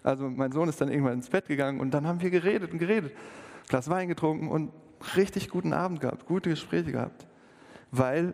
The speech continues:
wir gespielt haben und ich gesagt habe, „Spiel doch mit, wir spielen eh.“ Oder, ähm,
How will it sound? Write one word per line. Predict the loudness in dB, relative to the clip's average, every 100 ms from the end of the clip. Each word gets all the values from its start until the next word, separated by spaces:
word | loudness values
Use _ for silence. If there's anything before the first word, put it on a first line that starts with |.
| 0
wir | 2
gespielt | 2 2 2 4
haben | 2 0
und | -4
ich |
gesagt | 0 0
habe, | -2
„Spiel | -6 -4 2 4
doch | 4 2
mit, | 0 0 -2
wir | -4
spielen | 0 0 2 0 -4
eh.“ | 0 2 2 -4 -14 -20 -20 -20 -20 -20 -18 -18 -20 -20 -20 -20 -16 0
Oder, | 2 4 4 4 2
ähm, | 2 0